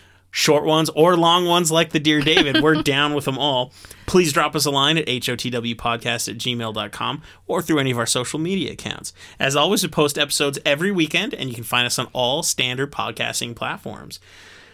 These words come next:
Speaker 1: We are really excited 'cause we're two episodes into season two now. We've got a whole
Speaker 2: Yay.
Speaker 1: year coming up, and now that we're heading into the winter months, hopefully will be a good podcast to cozy up to in front of a fireplace.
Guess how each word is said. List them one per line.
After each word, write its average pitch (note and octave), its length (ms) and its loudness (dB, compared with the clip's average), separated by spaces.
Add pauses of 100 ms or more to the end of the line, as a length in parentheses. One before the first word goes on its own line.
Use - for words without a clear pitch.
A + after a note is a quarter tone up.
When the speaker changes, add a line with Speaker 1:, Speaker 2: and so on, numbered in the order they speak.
(180)
Speaker 1:
We D3+ 480 4
are C3+ 180 2
really D3 280 4
excited D#3+ 420 0
'cause B2+ 140 -8
we're B2 100 -4
two C3+ 200 -4
episodes B2+ 300 -4
into B2+ 140 -6
season B2+ 320 -4
two C3 200 -4
now. C#3+ 320 -2
We've C#4 100 -2
got A#2+ 140 2
a C#4 140 -2
whole C3+ 320 2
Speaker 2:
Yay. C3 60 -2
Speaker 1:
year C3+ 260 0
coming C3+ 300 -6
up, D#3+ 200 -4
and C3 460 -4 (180)
now C3 260 2
that C#3+ 120 0
we're C3 140 -2
heading C3 320 -2
into B2+ 440 -2
the B2 180 0
winter C3 580 -4 (320)
months, C3+ 460 0 (280)
hopefully B2 500 -4 (280)
will C3 160 -4
be B2 340 0 (120)
a B2 100 -2
good E3 340 2
podcast B2 600 -2
to - 60 -4
cozy A#2+ 360 -2
up A2 140 -2
to A#2+ 140 -4
in A2 80 -6
front A#2 200 -4
of A2+ 60 -6
a A2 80 -8
fireplace. G#2+ 640 -4